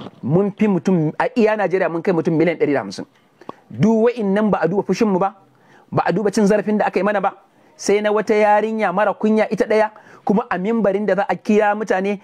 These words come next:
wajen a nuna musu waye manzon Allah, a nuna musu girman annabi, a nan ne za a je ana kare ta? Wallahi malaman da kuke irin wannan abin kun ci amanar annabi, kun ci amanar musulunci. Ba ma kira da ta'addanci, kowa ya sani. Mu ne wanda hukuma da kanta take ce mana no trouble.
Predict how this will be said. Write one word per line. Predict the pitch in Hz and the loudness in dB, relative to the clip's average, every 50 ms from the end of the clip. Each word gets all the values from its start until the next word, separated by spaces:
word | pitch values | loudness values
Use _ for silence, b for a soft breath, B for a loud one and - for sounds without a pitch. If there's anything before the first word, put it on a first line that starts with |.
| b b b - | b b b -2
wajen | 135 165 190 185 220 - | 0 0 2 0 0 -2
a | - | -2
nuna | 196 208 202 196 | -2 0 0 -2
musu | 202 208 - 202 | -2 -2 0 2
waye | 175 165 180 208 202 | 2 2 2 2 0
manzon | 180 160 151 156 190 190 | 0 -2 -2 -2 -2 -2
Allah, | - 208 208 202 196 190 b b b b _ | -4 -2 -2 -2 -4 -4 b b b b _
a | - 156 | -4 -4
nuna | 170 214 214 196 | -2 0 0 -2
musu | 202 196 - 156 | -2 -2 0 0
girman | 147 190 185 196 202 214 202 | 2 2 2 2 0 -2 -4
annabi, | 185 175 180 202 190 185 | -4 -2 -2 -2 -2 -2
a | - 165 | -2 -2
nan | 196 208 | 0 0
ne | 202 190 | 0 0
za | 202 | 0
a | 190 | 0
je | 190 190 | 0 -2
ana | 190 190 165 | -2 -2 -2
kare | 160 - 190 196 196 185 170 | -2 -2 -2 -2 -2 -2 -2
ta? | 226 214 - - _ b b b b b b b - | -4 -4 -4 -8 _ b b b b b b b -2
Wallahi | - 147 147 151 156 170 185 196 202 196 196 | -2 0 0 0 0 2 2 0 0 -2 -4
malaman | 180 165 160 156 156 160 180 185 | -2 -2 -2 -2 -2 -2 -2 -2
da | 175 165 | -2 -2
kuke | - 190 - 175 | -2 -2 -2 -2
irin | 165 180 160 | 0 0 0
wannan | 160 160 160 156 147 | 0 0 0 -2 -2
abin | 143 151 143 | -2 -4 -4
kun | - - 185 175 | -2 0 -2 0
ci | - 190 | 0 -2
amanar | - 156 160 160 170 170 175 170 160 - - | -2 -2 -2 -2 -2 -2 -2 -2 -4 -4 -4
annabi, | 139 143 165 170 151 147 | -2 -2 -2 -2 -2 -4
kun | - 165 | -4 -2
ci | 147 - | -2 -2
amanar | 143 156 151 143 139 127 | 0 0 -2 -2 -2 -2
musulunci. | 143 139 - 143 147 139 127 - 101 - _ _ B B B B B B B B B B B B | -4 -2 -2 0 -2 -2 -2 -6 -12 -16 _ _ B B B B B B B B B B B B
Ba | 127 135 - 294 220 | -2 0 0 0 0
ma | 196 226 214 | 0 -2 0
kira | - 233 208 190 | 0 0 -2 -2
da | 165 | -2
ta'addanci, | - 196 175 175 160 185 185 170 - - - _ _ | -2 -2 -2 -2 -2 -2 -4 -4 -6 -10 -16 _ _
kowa | - 202 214 220 220 208 | 0 2 2 4 4 2
ya | 208 208 | 2 0
sani. | 202 233 220 185 127 101 _ _ b b b b b b b - | 0 0 -2 -2 -4 -12 _ _ b b b b b b b -4
Mu | 127 160 202 269 294 | 0 2 2 2 2
ne | 277 262 | 2 2
wanda | 233 247 247 240 226 | 2 2 0 0 -2
hukuma | 196 - - - 233 226 214 190 | -2 -4 -4 -2 -2 0 0 0
da | 175 170 | 0 0
kanta | - 233 214 208 | -2 -2 -2 -4
take | 180 220 190 208 | -2 -2 -2 -2
ce | 190 226 | 0 0
mana | 202 196 190 175 | 0 0 0 0
no | 185 220 233 | 0 0 0
trouble. | 202 - 208 202 196 175 151 - | 0 0 0 0 0 -2 -4 -8